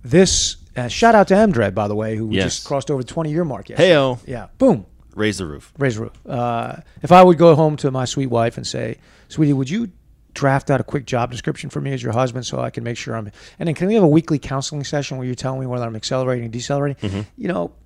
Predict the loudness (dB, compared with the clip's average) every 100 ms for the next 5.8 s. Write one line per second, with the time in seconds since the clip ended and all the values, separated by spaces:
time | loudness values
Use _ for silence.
0 | -20 -6 -6 -6 -14 -14 -8 -8 -4 -4
1 | -4 -10 -12 -12 -10 -12 -14 _ -6 -4
2 | -2 -4 -4 -6 -8 -8 -8 -6 -6 -8
3 | -10 -10 -10 -10 -10 -8 -6 -8 -8 -8
4 | -10 -10 -10 -8 -10 -10 -12 -12 -12 -14
5 | -16 _ -20 -20 -20 -20 -6 -6